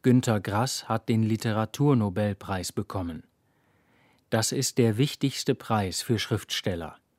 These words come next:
In dem Gespräch mit Frank Schirmacher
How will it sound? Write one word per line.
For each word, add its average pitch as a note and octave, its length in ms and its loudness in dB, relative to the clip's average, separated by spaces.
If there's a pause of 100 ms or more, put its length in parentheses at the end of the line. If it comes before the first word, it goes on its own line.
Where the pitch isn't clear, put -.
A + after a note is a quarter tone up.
(1400)
In A#2+ 160 4
dem A2+ 260 4
Gespräch A2 720 0
mit A#2 180 2
Frank G#2 340 -2
Schirmacher A#2 760 0